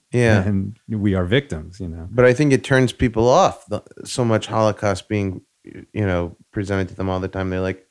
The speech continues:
Speaker 2: "Well, what do I wanna be Jewish for, you know? Let me just live it up as much as I can without the Jewish thing because, you know, e-, eventually I might just, being Jewish just means being inevitably exterminated."
Speaker 1: Hmm.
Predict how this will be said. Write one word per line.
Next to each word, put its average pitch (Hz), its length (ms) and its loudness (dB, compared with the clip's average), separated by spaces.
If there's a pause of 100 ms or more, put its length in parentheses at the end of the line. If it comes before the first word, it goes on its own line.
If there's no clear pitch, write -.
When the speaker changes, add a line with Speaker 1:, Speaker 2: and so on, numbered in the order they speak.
(220)
Speaker 2:
"Well, 120 220 2
what 135 60 6
do 143 100 4
I 151 120 6
wanna 156 180 4
be 107 160 0
Jewish 95 340 -2
for, 90 260 -4
you 90 120 -4
know? 95 120 -2
Let 107 140 -2
me 120 80 0
just 113 240 -6
live 117 240 2
it 110 80 2
up 117 180 2
as 101 120 -8
much 110 180 -4
as 101 100 -6
I 104 120 2
can 104 440 -2 (720)
without 117 320 4
the 131 80 0
Jewish 101 360 0
thing 104 220 0
because, 104 400 0
you 104 80 -4
know, 95 320 -2 (160)
e-, - 240 -4
eventually 104 480 -2
I 98 40 -2
might 98 180 -2
just, 95 240 -12 (320)
being 117 200 2
Jewish 113 280 0
just 107 240 -6
means 110 220 0
being 107 440 -4 (360)
inevitably 110 540 2
exterminated." 104 840 -2 (160)
Speaker 1:
Hmm. 110 140 4